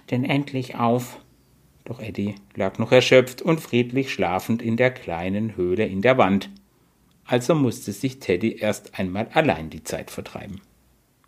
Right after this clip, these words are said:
Er streifte von Raum zu Raum und saugte all seine Eindrücke auf wie ein Schwamm.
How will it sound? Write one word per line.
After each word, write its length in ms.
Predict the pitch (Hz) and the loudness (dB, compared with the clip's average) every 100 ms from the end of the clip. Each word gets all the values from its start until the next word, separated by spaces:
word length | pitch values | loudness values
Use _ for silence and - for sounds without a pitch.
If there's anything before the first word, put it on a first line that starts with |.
| _ _ | _ _
Er 120 | 135 | 0
streifte 580 | - 117 123 127 127 127 | 2 4 6 4 4 2
von 160 | 120 | 2
Raum 420 | 101 98 104 110 117 | -2 4 4 4 2
zu 140 | - | -2
Raum 480 | 147 156 160 165 170 - - - | 2 6 8 8 6 0 -14 -4
und 160 | - 196 | 2 4
saugte 520 | - 107 104 - - | 4 2 2 2 2
all 180 | 113 113 | 2 2
seine 340 | 131 127 143 | 6 6 6
Eindrücke 560 | 117 127 127 131 131 87 | 6 4 4 0 0 2
auf 220 | 107 - | 0 0
wie 140 | 110 | -4
ein 200 | - 110 | -2 -4
Schwamm. 360 | 120 - 78 - | -2 -4 -8 -10